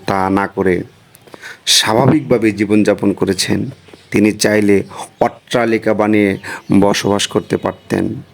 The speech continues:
তা না করে সাধারণ একটা হাফ বিল্ডিং বাড়িতে জীবনযাপন করেছেন মৃত্যুর আগ পর্যন্ত।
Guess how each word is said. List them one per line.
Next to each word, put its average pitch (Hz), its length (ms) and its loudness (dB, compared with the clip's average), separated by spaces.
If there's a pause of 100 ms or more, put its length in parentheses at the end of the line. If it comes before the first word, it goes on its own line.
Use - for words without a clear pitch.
(440)
তা 110 140 -2
না 117 160 0
করে 110 340 0 (400)
সাধারণ 110 600 0
একটা 98 460 -2 (260)
হাফ 107 420 -4
বিল্ডিং 107 520 2
বাড়িতে 101 440 2
জীবনযাপন 98 720 2
করেছেন 95 480 0 (360)
মৃত্যুর 101 580 2
আগ 98 120 0 (120)
পর্যন্ত। 92 540 0